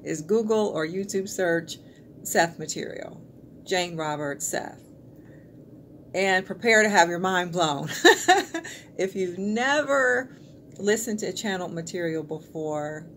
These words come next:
you know, you may just say, "Wow, I don't even know what this is." But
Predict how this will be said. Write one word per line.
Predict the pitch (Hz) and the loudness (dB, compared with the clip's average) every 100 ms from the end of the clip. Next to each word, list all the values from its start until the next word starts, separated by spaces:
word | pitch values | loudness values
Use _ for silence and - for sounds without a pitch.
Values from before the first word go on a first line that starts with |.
| - - | -18 -12
you | 165 | -8
know, | 151 139 | -6 -6
you | 139 143 | -8 -8
may | 147 139 135 - - - - - - - | -8 -8 -10 -16 -20 -20 -20 -20 -18 -14
just | 151 135 - - | -10 -8 -8 -8
say, | 139 | -8
"Wow, | 139 143 143 | -6 -4 -2
I | 147 147 | -4 -4
don't | 147 | -6
even | 151 131 | -10 -10
know | 135 | -10
what | 123 - | -12 -12
this | - - | -10 -10
is." | 101 - - - - - - - - - - - - - - - - - | -10 -12 -16 -18 -20 -20 -20 -20 -20 -20 -20 -20 -20 -20 -20 -20 -14 2
But | 196 165 - - | 4 4 -2 -8